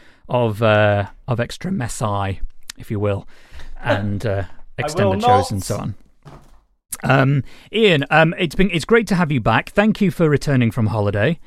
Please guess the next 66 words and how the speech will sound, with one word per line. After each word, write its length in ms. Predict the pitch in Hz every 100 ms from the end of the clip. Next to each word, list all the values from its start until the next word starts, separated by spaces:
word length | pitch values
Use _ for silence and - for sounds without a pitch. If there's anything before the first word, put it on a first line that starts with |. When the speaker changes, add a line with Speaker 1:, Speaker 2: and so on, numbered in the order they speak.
| _ _ -
Speaker 2:
It's 160 | 165
a 140 | 170 135
Speaker 1:
Um, 60 | 131
Speaker 2:
true 200 | 233 226
pleasure 520 | - 175 139 117 113
to 140 | -
be 200 | 107 127
back, 260 | 110 95 95
actually. 380 | - - 113 120
It's, 180 | - 147
I 80 |
think 200 | 139 143
we've 180 | 127 120
done 160 | - 127
a 80 | 131
nice 320 | 180 165 -
little 220 | 135 120
show. 500 | - 110 107 127 208 - _ _ _
Speaker 1:
I 100 | 165
tease 280 | 165 208 180
you 120 | 147
a 20 | 135
little 280 | 113 -
bit, 220 | 101 110 -
but, 240 | 120 -
um, 220 | 117 113
it's 180 | 123 -
important 380 | 131 - 156 120
to 60 | 107
have 120 | 98
a 40 |
break. 300 | 95 104 104
I'm 60 | 110
glad 260 | 123 113
you 80 | 107
did, 220 | 107 98
but 80 | 101
I'm 80 | 104
glad 280 | 131 98 - - - -
to 80 | 113
have 180 | 98
you 80 | 113
back. 360 | 95 98 - - - _
Speaker 2:
Yeah, 360 | 269 294 151 131
you 160 | 160
know, 180 | 143 127
I 80 | 143
mean, 380 | 151 151 139 135
you 120 | 147
can't 300 | 139 185 -
keep 220 | - 156
working 380 | - 139 - 131
forever, 260 | 139 131 113
can 260 | - 139
you? 180 | 120 117
And, 200 | 123 123
um, 160 | 127 127
Speaker 1:
No. 300 | 415 185 - -
Speaker 2:
yeah, 300 | 175 120 110
I, 300 | 127 131 135
I, 100 | 143
I 20 | 143
feel 240 | 190 165
like 240 | 143 139
I 80 | 139
was, 220 | 147 151